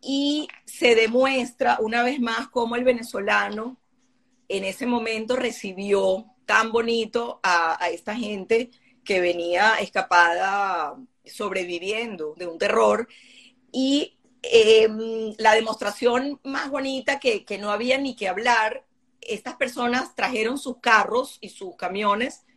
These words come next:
al puerto y, eh, estaba atracando en la noche, en altas horas de la noche, y el, la gente prendió las luces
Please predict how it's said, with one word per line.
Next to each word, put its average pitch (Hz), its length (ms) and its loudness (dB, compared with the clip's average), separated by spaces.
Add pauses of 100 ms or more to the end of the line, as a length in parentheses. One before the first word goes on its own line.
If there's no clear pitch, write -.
al 190 200 -2
puerto 226 600 2 (500)
y, 240 360 -2
eh, 202 400 4
estaba 202 420 4
atracando 247 540 0
en 196 100 -8
la 190 80 -6
noche, 196 540 -12 (200)
en 175 200 -4
altas 196 280 -4
horas 233 180 2
de 240 80 2
la 196 120 0
noche, 175 420 -8
y 208 180 -4
el, 185 340 -4 (280)
la - 200 -4
gente 262 440 0
prendió 202 340 0
las 240 180 4
luces 247 580 -4